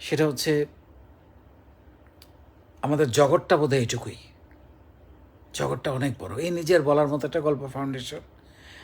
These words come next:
আপনাকে চৌষট্টি জেলা, চারশো বিরানব্বইটা উপজেলা,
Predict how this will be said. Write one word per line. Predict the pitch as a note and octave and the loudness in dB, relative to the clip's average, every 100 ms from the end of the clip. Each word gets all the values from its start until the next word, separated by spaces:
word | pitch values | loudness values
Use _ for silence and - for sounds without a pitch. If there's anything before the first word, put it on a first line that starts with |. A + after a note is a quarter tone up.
| - | -8
আপনাকে | - B2+ D3+ D#3+ | -4 2 2 2
চৌষট্টি | - F3+ - G3 G3 | 4 4 2 2 2
জেলা, | C3 C3 C3 G#2+ F#2 - - - - - - | 4 4 4 0 -6 -18 -20 -20 -20 -20 -10
চারশো | - E3+ C#3+ - | 2 4 4 4
বিরানব্বইটা | D#3+ D3+ D3 C3 C#3+ | 4 4 4 2 0
উপজেলা, | B2+ A#2+ A#2+ A2+ G#2 | 0 0 2 0 -4